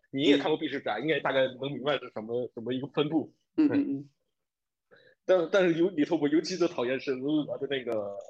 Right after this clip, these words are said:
Speaker 1: 那种嘛，那种就感觉就是那种，就是那种文艺逼，你知道吧？创作文艺逼那个，那种感觉超。<laughs> 对。
Speaker 2: 对，对，那个，那个我也不，不看了，看我，我，
Speaker 1: 嗯。
Speaker 2: 我其实没看明白，我觉得太阴间了，
Speaker 1: 嗯。
Speaker 2: 就，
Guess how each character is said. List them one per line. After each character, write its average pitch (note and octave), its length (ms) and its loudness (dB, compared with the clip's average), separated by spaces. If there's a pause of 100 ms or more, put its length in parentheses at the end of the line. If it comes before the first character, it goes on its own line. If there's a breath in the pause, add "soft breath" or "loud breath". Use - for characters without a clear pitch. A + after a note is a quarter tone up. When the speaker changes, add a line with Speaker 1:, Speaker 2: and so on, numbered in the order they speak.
Speaker 1:
那 C#3 100 0
种 G#2+ 220 -6
嘛， - 100 -16
那 G3+ 120 6
种 C#3 120 2
就 D#3+ 120 2
感 G#2+ 160 0
觉 B2 160 4
就 C#3+ 80 -2
是 C3 200 -4
那 C#3 100 2
种， C3 180 -4 (260)
就 D#3 140 4
是 D3 120 2 (120)
那 F3 100 4
种 C#3 120 -2
文 E3+ 140 4
艺 F#3 160 2
逼， G#3+ 160 4
你 G3+ 60 4
知 D#3+ 80 2
道 C3 80 4
吧？ A#2 100 2
创 F#3+ 200 2
作 D3 180 -10
文 D3+ 180 -2
艺 C#3+ 60 -10
逼 D#3 160 -14
那 D3+ 80 -2
个， B2+ 180 -4
那 E3+ 80 2
种 C#3+ 100 0
感 B2 140 2
觉 C3 120 0
超。 - 200 -6 (140)
<laughs> - 80 -8 (1300 loud breath)
对。 A2+ 200 -6
Speaker 2:
对， B2 120 -6 (260)
对， C#3+ 100 0
那 F#3 140 4
个， C#3 100 6
那 G#3 160 2
个 D3+ 100 6
我 C3 220 6
也 D#3 100 4
不， D3+ 340 -8
不 C#3 100 -12
看 - 260 0
了， C3 120 2
看 - 180 -2
我， C#3+ 240 4
我， C3+ 100 6
Speaker 1:
嗯。 - 140 -2
Speaker 2:
我 E3 100 6
其 - 60 -2
实 A#3+ 60 2
没 B3+ 100 2
看 D4+ 120 4
明 D3+ 140 6
白， G3 80 6
我 E3 100 6
觉 C#3 60 6
得 F3+ 60 6
太 - 160 0
阴 G3+ 200 4
间 G#3 160 4
了， E3+ 120 0
Speaker 1:
嗯。 B2+ 100 -8
Speaker 2:
就， D#3+ 160 -2